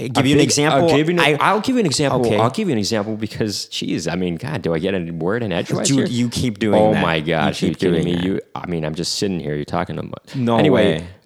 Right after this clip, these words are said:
Speaker 2: Dragon Ball Z.
Speaker 1: <laughs> That's the example
Speaker 2: I,
Speaker 1: you're gonna give?
Speaker 2: I, I thought of this earlier today.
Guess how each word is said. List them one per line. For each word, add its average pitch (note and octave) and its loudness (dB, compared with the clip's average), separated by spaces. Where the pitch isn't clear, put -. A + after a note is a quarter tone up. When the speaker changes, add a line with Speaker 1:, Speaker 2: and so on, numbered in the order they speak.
Speaker 2:
Dragon A#2 2
Ball G2 4
Z. E2 -2
Speaker 1:
<laughs> - -4
That's F#3+ 0
the D3+ 2
example C#3 2
Speaker 2:
I, C3+ 6
Speaker 1:
you're C3+ 4
gonna F3+ 0
give? - 0
Speaker 2:
I, C3 4
I B2 2
thought B2 0
of B2+ 0
this A#2+ 0
earlier G#2+ 2
today. F2 -2